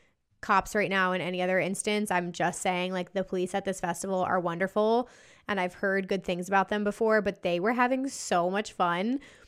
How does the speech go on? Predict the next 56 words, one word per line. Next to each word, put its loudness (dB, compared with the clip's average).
Like, 0
this 0
one 2
guy 8
had, 4
like, 0
a 4
little 0
hand -4
on 0
his -4
finger, 2
and -2
the 0
hand -2
had 0
another 2
little 2
hand 2
on 8
it 10
that 8
had, 6
like, 0
a 0
candy, 2
and 2
he 2
was, 0
like, 2
high-fiving 4
people 0
as 0
they 0
walked 0
by. 6
They 0
were 0
trading 2
candy 4
with 2
people. -4
Like, -2
they 2
could -4
not 2
have 0
been -2
nicer. -2
They 0
were -2
taking -6
photos 0
with -2
people. -2
So 2